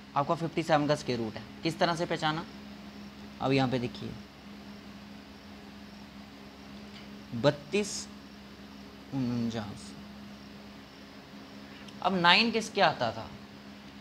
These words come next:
नाइन जब unit digit मैंने concept पढ़ाया आपको, नाइन कहाँ पे आता है, दोनों को grab करो। नाइन जो था किसके table में आता, अ, unity डिजिट आ सकता है, या तो थ्री का हो सकता है, या तो सेवन का हो सकता है, ठीक है।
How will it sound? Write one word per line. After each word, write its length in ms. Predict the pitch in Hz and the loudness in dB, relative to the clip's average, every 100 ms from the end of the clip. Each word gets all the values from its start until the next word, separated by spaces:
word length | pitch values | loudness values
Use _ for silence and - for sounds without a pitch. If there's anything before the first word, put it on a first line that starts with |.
| - - - - | -14 -14 -12 0
नाइन 300 | 127 131 175 | 6 6 8
जब 160 | 180 175 | 6 6
unit 300 | 156 170 170 | 4 6 4
digit 280 | 165 170 | 4 4
मैंने 280 | 170 151 156 | 2 2 4
concept 340 | 156 143 143 143 | 2 2 2 2
पढ़ाया 380 | 143 117 113 | 4 6 6
आपको, 260 | 120 - 147 196 - | 4 0 -8 -8 -2
नाइन 360 | 139 147 180 196 | 4 6 6 6
कहाँ 180 | 185 | 6
पे 120 | 175 185 | 6 6
आता 160 | 180 | 4
है, 120 | 190 | 4
दोनों 200 | 151 151 | 6 8
को 100 | 165 | 8
grab 200 | 170 165 | 8 8
करो। 200 | 160 165 - - - - - - | 6 -2 -4 -10 -14 -16 -14 -2
नाइन 300 | 131 147 196 | 6 8 8
जो 160 | 202 208 | 8 8
था 140 | 190 | 6
किसके 300 | 190 185 - | 4 2 2
table 220 | 190 185 185 | 6 6 4
में 100 | 185 | 2
आता, 200 | 180 180 | 2 0
अ, 460 | - 139 135 135 - | 6 8 8 6 4
unity 300 | 139 139 156 | 4 4 4
डिजिट 280 | 156 165 | 4 6
आ 160 | 165 156 | 8 8
सकता 280 | 156 156 175 | 6 -2 -2
है, 80 | - - - - - - | -6 -10 -14 -16 -14 -2
या 100 | 131 | 2
तो 120 | 131 | 2
थ्री 240 | 151 139 131 | 4 6 6
का 120 | 160 | 6
हो 80 | 160 | 6
सकता 280 | 156 - 165 | 2 0 -4
है, 120 | - - | -4 -2
या 120 | 131 | 0
तो 100 | 123 | 0
सेवन 360 | - 123 113 117 | 2 2 2 0
का 80 | |
हो 60 | 120 | 0
सकता 280 | 120 107 - | -2 -6 -8
है, 60 | - - - - - - - - - - - - - | -8 -12 -14 -12 -14 -14 -16 -14 -14 -14 -16 -14 -8
ठीक 100 | 131 | -8
है। 240 | 143 - | -8 -12